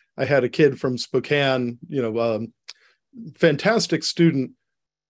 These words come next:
who at the end of the course said, "You know, when I started this course, I didn't know that Danish was both a language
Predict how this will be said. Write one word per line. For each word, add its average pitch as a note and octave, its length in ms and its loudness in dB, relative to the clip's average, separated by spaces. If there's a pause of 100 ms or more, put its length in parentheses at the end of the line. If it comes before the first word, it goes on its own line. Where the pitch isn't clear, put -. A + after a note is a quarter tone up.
(100)
who D#3+ 220 6
at D3 200 0
the D3+ 120 -2
end E3 140 2
of C#3+ 80 -4
the C#3 60 -8
course D3 280 -2
said, C3+ 140 -4
"You D3+ 80 -6
know, D3+ 80 -2
when D3+ 140 -4
I D3 60 -4
started A#3+ 340 -2
this F#3+ 160 -6
course, E3 280 -4
I D3 120 -6
didn't D#3+ 260 -4
know D3+ 160 2
that C#3+ 220 -4
Danish C#3+ 420 -2
was B2 160 -6
both D3 320 0
a D3 100 -4
language C#3+ 560 -2